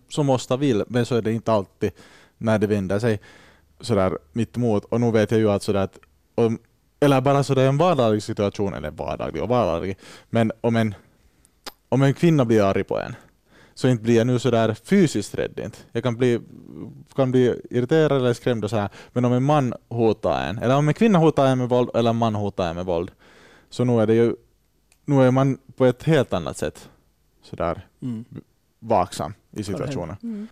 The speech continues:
Speaker 2: Men jag har nog åkt hem till människor. Och där är ju risken i princip lika stor, för där har jag
Speaker 3: Mm.
Speaker 2: nog åkt f-, genast hem till, till dörren helt. Men jag har alltid berättat åt någon vart jag ska.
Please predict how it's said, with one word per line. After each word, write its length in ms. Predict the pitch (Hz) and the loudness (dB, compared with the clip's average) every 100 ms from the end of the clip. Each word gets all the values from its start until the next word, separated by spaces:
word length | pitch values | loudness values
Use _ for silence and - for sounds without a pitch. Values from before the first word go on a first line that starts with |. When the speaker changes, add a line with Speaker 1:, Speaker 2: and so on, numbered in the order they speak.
| _ - - | _ -20 -4
Speaker 2:
Men 100 | 151 | 0
jag 80 | 135 | 2
har 60 | |
nog 80 | 151 | 4
åkt 180 | 190 - | 2 2
hem 260 | 202 233 110 | 2 2 -2
till 100 | 101 | -6
människor. 440 | 104 - - - _ _ | -8 -10 -12 -16 _ _
Och 100 | - | -2
där 100 | 135 156 | 0 2
är 40 | |
ju 220 | 135 120 | 2 -2
risken 500 | - 127 117 - 110 | -4 -4 -4 -4 -6
i 60 | 113 | -8
princip 360 | 113 107 117 117 | -10 -6 -6 -4
lika 220 | 113 113 | -6 -6
stor, 280 | - 127 104 | -4 -4 -4
för 140 | - | -4
där 140 | 127 | -2
har 80 | 123 | 0
jag 80 | 113 | 0
Speaker 3:
Mm. 120 | 107 | -4
Speaker 2:
nog 100 | 98 | -10
åkt 180 | 98 - | -12 -16
f-, 260 | - - 123 | -20 -20 -20
genast 460 | - - 120 104 - | -12 -6 -4 -6 -8
hem 200 | 117 101 | -8 -8
till, 180 | 101 104 - | -8 -12 -10
till 120 | 113 | -6
dörren 320 | 110 107 95 | -4 -4 -8
helt. 300 | 101 95 - - - - - - - | -12 -12 -14 -20 -20 -20 -20 -20 -6
Men 180 | 160 | 0
jag 100 | 156 | 2
har 100 | 147 | 2
alltid 680 | - 165 190 - _ - 127 - | 2 2 2 0 _ -2 -2 -2
berättat 520 | 131 127 127 - 101 | -2 0 -2 -4 -4
åt 60 | 110 | -4
någon 200 | 104 98 | -8 -10
vart 180 | 87 | -12
jag 80 | 101 | -14
ska. 240 | - 98 | -10 -10